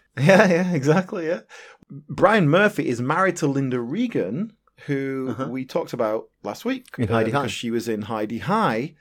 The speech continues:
Speaker 1: And Linda Regan has a connection to Please Sir, kind of,
Speaker 2: Does she?
Speaker 1: as well, b-, which I'll come to that later, though. But that's just a little
Speaker 2: Ooh.
Speaker 1: sneak peek.
Speaker 2: Oh,
Speaker 1: She
Speaker 2: now
Speaker 1: is
Speaker 2: you've
Speaker 1: connect-
Speaker 2: intrigued me.
Speaker 1: In a,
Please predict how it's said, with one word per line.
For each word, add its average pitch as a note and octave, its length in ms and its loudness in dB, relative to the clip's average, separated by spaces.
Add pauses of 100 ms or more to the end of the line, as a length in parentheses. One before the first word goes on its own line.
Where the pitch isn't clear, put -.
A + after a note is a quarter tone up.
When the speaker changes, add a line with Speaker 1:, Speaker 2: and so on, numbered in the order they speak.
(140)
Speaker 1:
And D#3 180 6
Linda F#3+ 200 8
Regan G3+ 300 2
has D#3+ 160 4
a C#3 60 0
connection B2+ 520 0
to A#2 640 -2 (160)
Please C#3+ 300 0
Sir, D#3 560 -2
kind E3+ 280 -4
of, - 40 6
Speaker 2:
Does - 60 4
she? F3 60 0
Speaker 1:
as E3 80 -8
well, F#3 420 2
b-, - 220 -12 (200)
which D3 360 -2
I'll D3+ 180 6
come F#3+ 220 4
to F#3 100 -2
that E3 180 6
later, D3 340 2
though. F2+ 260 -8
But G#2+ 100 -4
that's A#2+ 180 -2
just A#2 180 -2
a A2+ 60 -4
little F#2+ 120 0
Speaker 2:
Ooh. E2 40 -2
Speaker 1:
sneak A2 380 -6
peek. G#3+ 180 -4
Speaker 2:
Oh, C3 40 2
Speaker 1:
She C3+ 120 4
Speaker 2:
now C3+ 100 6
Speaker 1:
is C3 80 6
Speaker 2:
you've B2 100 6
Speaker 1:
connect- B2+ 160 4
Speaker 2:
intrigued A#2+ 320 4
me. C3+ 380 2
Speaker 1:
In B2+ 120 4
a, C3 100 4